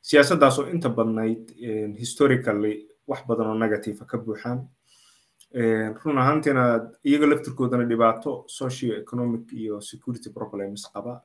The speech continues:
because deriska hadduu xanuunsan yahay, adigana dhibaatada waa kusoo gaaraysaa maalin walba.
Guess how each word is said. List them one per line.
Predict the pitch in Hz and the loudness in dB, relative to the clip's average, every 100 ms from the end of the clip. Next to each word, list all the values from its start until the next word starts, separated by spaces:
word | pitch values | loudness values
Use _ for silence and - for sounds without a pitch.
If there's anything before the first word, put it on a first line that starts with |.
| _ | _
because | 117 - 110 - - | -16 -6 -6 -6 -4
deriska | 120 117 - 127 | -2 -2 2 2
hadduu | 110 123 | 2 -4
xanuunsan | 113 107 107 - 113 | -6 -6 -6 -4 -4
yahay, | 104 | -4
adigana | 104 113 113 | -4 -4 -4
dhibaatada | 107 104 123 104 | -4 -6 -4 -6
waa | 101 | -6
kusoo | - 104 | -8 -8
gaaraysaa | 98 98 - 98 | -8 -14 -14 -16
maalin | 101 107 | -14 -10
walba. | 113 117 139 | -8 -6 -8